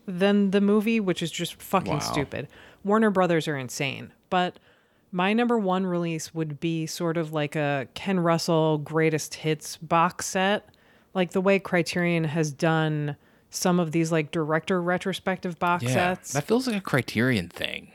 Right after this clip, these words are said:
Speaker 1: It
Speaker 2: you
Speaker 1: does,
Speaker 2: know?
Speaker 1: and I, I don't know if it's a rights issue or there just aren't great elements or what the deal is, but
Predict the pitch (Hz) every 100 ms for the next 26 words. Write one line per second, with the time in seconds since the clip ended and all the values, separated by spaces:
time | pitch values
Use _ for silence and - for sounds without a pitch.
0 | - 247 - 226 214 202 190 196 202 190
1 | 185 - 190 196 196 196 196 185 175 175
2 | 180 180 185 165 170 151 170 208 - -
3 | 202 196 208 202 202 196 190 190 185 170
4 | 165 160 160 156 175 - 170 175 170 165
5 | 156 147 190 202 190 185 185 175 165 143
6 | 156 - 156 180 180 185 190 202 202 -
7 | 156 165 156 -